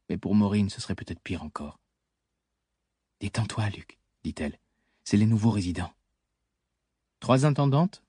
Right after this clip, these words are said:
tous de roses vêtues, franchirent les portes. Elles tiraient un convoi de brancards. Sur les deux premiers dormaient des fillettes blondes. Le troisième transportait un malabar rouquin,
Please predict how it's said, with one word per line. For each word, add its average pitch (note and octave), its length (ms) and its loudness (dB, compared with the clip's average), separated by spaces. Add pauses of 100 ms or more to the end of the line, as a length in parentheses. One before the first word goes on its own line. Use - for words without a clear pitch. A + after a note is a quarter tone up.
(140)
tous C#3+ 160 2
de B2 80 6
roses A#2 260 4
vêtues, G#2 400 0 (240)
franchirent A2 380 0
les G2+ 100 0
portes. - 380 -10 (960)
Elles A2 140 -2
tiraient D#3 300 0
un C3+ 60 0
convoi B2+ 320 0
de A#2 60 -4
brancards. G#2 520 -2 (800)
Sur G#2 140 0
les A2+ 100 4
deux B2+ 140 4
premiers B2+ 360 4
dormaient A2+ 300 4
des G#2 140 0
fillettes G2 400 -4
blondes. F2 360 -6 (760)
Le F#2+ 100 -2
troisième B2+ 420 4
transportait A2 640 -4
un G2+ 100 2
malabar G#2 460 2
rouquin, F2 480 -10